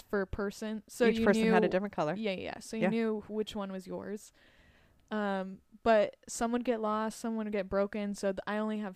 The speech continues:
Speaker 1: two full, like, same color
Speaker 2: Sets left.
Speaker 1: sets left.
Speaker 2: Mm, nice.
Speaker 1: Yeah.
Speaker 2: Did
Speaker 1: That
Speaker 2: you
Speaker 1: was
Speaker 2: like that
Speaker 1: so,
Speaker 2: tradition?
Speaker 1: that was so fun. Just
Speaker 2: Yeah.
Speaker 1: themes in general are fun for kids.
Speaker 2: Yeah.
Speaker 1: So, like, I wanna pass that down to my kids, and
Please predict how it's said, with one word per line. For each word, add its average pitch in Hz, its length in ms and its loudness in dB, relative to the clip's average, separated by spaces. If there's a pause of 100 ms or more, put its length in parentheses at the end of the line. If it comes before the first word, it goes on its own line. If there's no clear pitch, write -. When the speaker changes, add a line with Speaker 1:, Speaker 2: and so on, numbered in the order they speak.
Speaker 1:
two 214 240 -8 (180)
full, 196 560 0
like, 190 240 -6
same 202 380 -4
color 180 640 -6
Speaker 2:
Sets - 480 0
left. - 180 0
Speaker 1:
sets - 320 -8
left. 107 320 -18
Speaker 2:
Mm, 117 320 -12
nice. - 380 -12 (600)
Speaker 1:
Yeah. - 200 -12 (800)
Speaker 2:
Did 214 100 2
Speaker 1:
That - 80 6
Speaker 2:
you 202 60 8
Speaker 1:
was 165 80 8
Speaker 2:
like 165 200 10
that 302 160 10
Speaker 1:
so, - 20 -6
Speaker 2:
tradition? 302 540 4
Speaker 1:
that 220 120 2
was 233 200 0
so 220 300 -2
fun. 202 380 -6
Just 123 200 0
Speaker 2:
Yeah. 110 60 -4 (140)
Speaker 1:
themes 240 380 -4
in 214 180 -2
general 196 440 -2
are 185 160 -8
fun 190 280 -8
for 190 160 -10
kids. - 600 -8
Speaker 2:
Yeah. 123 220 -2 (320)
Speaker 1:
So, 220 260 0
like, 196 300 -2
I 220 120 0
wanna 220 400 2 (260)
pass 214 300 -6
that 196 200 -4
down 196 280 -6
to 190 120 -8
my 185 220 -6
kids, 220 380 -4
and 202 160 -6